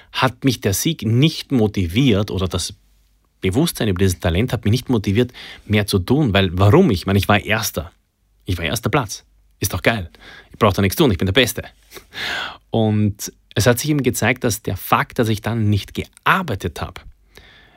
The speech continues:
nicht begonnen habe, aufgrund dessen etwas zu tun, weil ich ja talentiert war und es nicht nötig war, bin ich schlechter geworden. Und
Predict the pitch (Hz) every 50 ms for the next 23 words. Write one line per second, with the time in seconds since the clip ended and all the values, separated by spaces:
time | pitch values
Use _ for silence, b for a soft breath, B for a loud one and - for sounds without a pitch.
0 | b - 120 101 - - 110 101 - 113 123 127 120 104 104 104 98 92 101 90
1 | 85 - - 110 120 123 123 123 123 - - 127 110 110 104 - 107 98 - -
2 | - 95 - - 165 180 175 123 92 90 107 113 110 - 110 101 - 104 98 104
3 | 101 98 - - - 120 - - 92 78 73 - _ _ _ _ _ _ - _
4 | - 113 117 104 - 120 - 160 185 220 208 - 104 - 90 78 73 - _ _
5 | _ B B B B B B B B B B B B - - 165 190 - - -
6 | 202 202 - - 82 80 82 71 69 71 71 71 - - _ _ _ _ _ _
7 | _ _ _ _ - _ _ _ _ - 123 120 123 123 - -